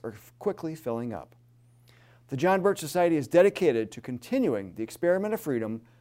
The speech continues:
the Founding Fathers started centuries ago. We protect and restore this experiment by offering a national model of grassroots activism, publish the truth through the New American,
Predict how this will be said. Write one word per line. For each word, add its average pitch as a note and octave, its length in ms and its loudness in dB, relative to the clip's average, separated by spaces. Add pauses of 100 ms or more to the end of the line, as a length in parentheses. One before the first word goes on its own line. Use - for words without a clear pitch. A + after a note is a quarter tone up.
(120)
the A2+ 80 -14
Founding D3+ 400 0
Fathers A#2+ 380 -2
started A#2 340 -6
centuries A2 720 -8
ago. D#2+ 300 -12 (720)
We F3+ 100 2
protect F3+ 600 0
and B2 160 -6
restore A#2 800 4 (380)
this E3 380 -4 (120)
experiment G#2 840 -4 (360)
by B2 100 -2
offering D3+ 420 2
a A2+ 140 -6
national B2+ 640 -2
model B2 380 0
of A2+ 80 -6
grassroots D3+ 600 0
activism, E3 640 -6 (800)
publish F#3 320 4
the C#3 80 -2
truth F3 320 0
through C3+ 140 -6
the A#2+ 100 -4
New D3 160 0
American, E3+ 580 -2